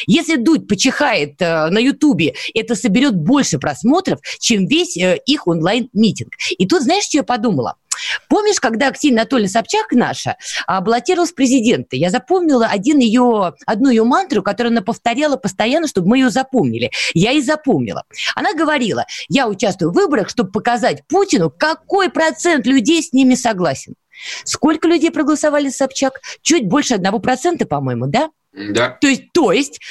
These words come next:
Speaker 1: сигнал послался следующий, что с Путиным не согласен всего лишь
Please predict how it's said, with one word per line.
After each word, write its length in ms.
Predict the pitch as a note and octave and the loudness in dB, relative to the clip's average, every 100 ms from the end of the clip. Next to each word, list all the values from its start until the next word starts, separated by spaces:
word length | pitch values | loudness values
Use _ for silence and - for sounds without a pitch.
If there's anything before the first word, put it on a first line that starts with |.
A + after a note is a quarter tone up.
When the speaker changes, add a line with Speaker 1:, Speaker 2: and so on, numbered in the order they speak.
| - | -8
Speaker 1:
сигнал 400 | - A#3+ C#4 G4 | -2 2 2 2
послался 400 | C#4 - D#4 E4 | -2 0 -2 -2
следующий, 500 | D#4 B3+ E3+ D3+ - | 0 2 2 -2 -4
что 160 | - F#3 | 0 0
с 60 | |
Путиным 400 | - D#4 F#4+ E4 | 0 0 2 2
не 60 | F#3+ | 2
согласен 500 | G3 D#3+ D#3+ C#3 C3+ - - | 0 -2 -2 -2 -6 -8 -6
всего 340 | - G#3+ A#3+ | 0 2 4
лишь 180 | D#4 | 2